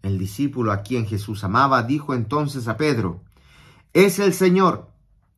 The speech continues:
Cuando Simón Pedro oyó, "Es el Señor", se vistió, pues estaba desnudo, y se lanzó al mar. Los demás discípulos vinieron en la barca arrastrando la red con los peces,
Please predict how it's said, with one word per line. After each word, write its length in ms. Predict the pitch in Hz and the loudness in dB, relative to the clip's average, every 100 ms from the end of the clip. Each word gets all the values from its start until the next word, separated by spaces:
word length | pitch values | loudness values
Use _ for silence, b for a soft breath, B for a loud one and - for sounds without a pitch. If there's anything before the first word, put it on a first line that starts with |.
| _ _ _ | _ _ _
Cuando 320 | - 90 90 | -6 -2 -2
Simón 340 | 87 95 104 101 | -4 -4 -2 0
Pedro 280 | 123 110 | 0 0
oyó, 440 | 101 95 123 98 - - | 0 0 0 0 -6 -6
"Es 240 | 107 104 | -4 -2
el 140 | 104 | -4
Señor", 500 | 98 90 98 143 143 139 b b b b b b | -4 -4 0 0 -2 -8 b b b b b b
se 180 | - 139 | -4 2
vistió, 640 | 139 139 - 196 147 - - _ - | 4 4 2 2 2 -2 -12 _ -8
pues 200 | 92 - | -6 -6
estaba 440 | 90 - 123 113 | -4 2 4 4
desnudo, 640 | 90 87 131 175 170 147 B B | 2 -2 2 2 2 -2 B B
y 140 | 139 131 | -2 0
se 160 | 143 | 2
lanzó 440 | 127 117 110 190 190 | 2 2 0 2 2
al 120 | 151 | 4
mar. 440 | 139 123 90 - _ _ _ _ _ _ - | 4 2 0 -8 _ _ _ _ _ _ -8
Los 260 | 98 87 | -6 -6
demás 460 | 80 90 135 127 - - | -4 2 4 4 -4 -10
discípulos 760 | 95 95 156 175 220 208 180 175 B - | -8 -2 0 0 0 -2 -2 -8 B -4
vinieron 440 | 110 117 151 143 | 0 2 2 2
en 140 | 117 | 2
la 100 | 98 | 2
barca 440 | 98 165 180 175 147 | 4 2 2 2 2
arrastrando 800 | 110 104 101 - 190 214 208 190 | 2 0 -4 0 2 2 0 0
la 140 | 117 | 0
red 280 | 127 165 180 | 0 -2 -2
con 220 | - 170 | -2 -2
los 140 | 170 170 | -2 -2
peces, 540 | 208 175 - 87 - | -2 -2 -2 -8 -8